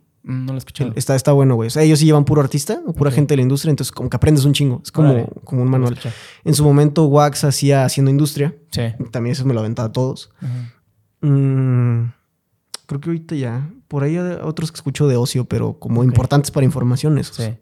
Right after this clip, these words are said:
Speaker 1: qué chingón. Em, la tercera pregunta es: eh, ¿qué haces de manera cotidiana
Speaker 2: Mm.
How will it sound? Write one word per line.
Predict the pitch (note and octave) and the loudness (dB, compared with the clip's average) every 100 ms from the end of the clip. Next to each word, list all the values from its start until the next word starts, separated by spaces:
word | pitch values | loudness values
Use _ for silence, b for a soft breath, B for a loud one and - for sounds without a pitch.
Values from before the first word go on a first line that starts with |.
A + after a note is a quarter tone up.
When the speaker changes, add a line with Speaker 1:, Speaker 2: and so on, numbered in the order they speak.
| _ | _
Speaker 1:
qué | C3 | -10
chingón. | - A#2+ A2 - _ _ _ _ | -8 -6 -6 -10 _ _ _ _
Em, | D#3+ B2 B2 A#2+ B2 - | -4 -2 -2 -2 -4 -6
la | B2 A#2+ A#2+ A#2+ A#2 | -4 -2 0 -2 -2
tercera | A#2+ D3 D3 | -2 -2 0
pregunta | C3 C3+ D3 F3 F4+ _ | 0 0 0 -2 -4 _
es: | C3 B2 A#2+ - | -6 -4 -4 -6
eh, | C#3 A#2+ A#2+ A#2+ - _ | -6 -4 -4 -6 -10 _
¿qué | - D#3 | -8 -2
haces | D#3+ E3 F#3 F3+ - - _ _ _ _ _ _ _ _ _ - B2 | 0 0 -2 -4 -8 -10 _ _ _ _ _ _ _ _ _ -20 -16
de | B2 - | -12 -8
manera | B2 B2 C3 C#3+ | -6 -4 -6 -6
cotidiana | C#3+ A#2+ A2+ A#2+ F3+ E4 - | -10 -10 -8 -6 -6 -8 0
Speaker 2:
Mm. | C3+ | 4